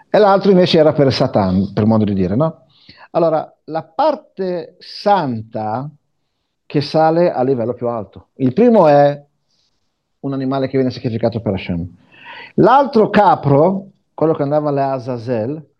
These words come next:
ah, per esempio oggi in ebraico, quando vuoi dire a una persona:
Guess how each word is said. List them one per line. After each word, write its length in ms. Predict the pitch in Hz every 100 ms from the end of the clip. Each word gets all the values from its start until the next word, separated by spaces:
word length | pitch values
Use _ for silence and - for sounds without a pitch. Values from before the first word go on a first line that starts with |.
| _ _ _ _ _ _ _ _ _ _ _
ah, 240 | 151 147 -
per 120 | 185
esempio 400 | 190 185 160 190
oggi 720 | 202 139 104 110 113 123 -
in 120 | 131
ebraico, 880 | 127 123 135 113 98 - 90 95 104
quando 320 | - 110 117 117
vuoi 300 | 117 127 113
dire 280 | 113 120
a 40 | 117
una 80 | 107
persona: 500 | 101 - 113 110